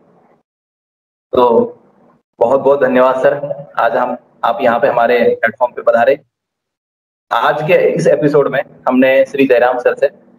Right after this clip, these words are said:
उनकी टेक्नोलॉजी की शिक्षा के क्षेत्र में इस्तेमाल की कहानी सुनी। आपको यह कहानी कैसे लगी, पसंद आए तो जरूर like कीजिए और share करना ना भूलें।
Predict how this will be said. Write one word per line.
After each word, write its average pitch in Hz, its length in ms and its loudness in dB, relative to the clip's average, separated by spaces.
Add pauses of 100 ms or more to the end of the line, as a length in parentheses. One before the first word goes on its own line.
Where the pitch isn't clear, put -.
(200)
उनकी 147 220 4
टेक्नोलॉजी 151 500 0
की 151 200 -2 (360)
शिक्षा 147 240 0
के 147 140 -4
क्षेत्र 131 320 -2
में 135 100 2
इस्तेमाल 135 460 0
की 135 120 -10
कहानी 123 340 0
सुनी। - 300 -12 (520)
आपको 143 380 0
यह 165 220 0
कहानी 147 300 -2
कैसे 151 300 2
लगी, 147 220 0 (300)
पसंद 135 260 0
आए 135 160 2
तो 139 120 -4
जरूर 135 260 2
like 123 180 0
कीजिए - 520 -2 (240)
और 143 120 2
share 151 340 0
करना 135 240 0
ना 123 160 -2
भूलें। 151 280 -8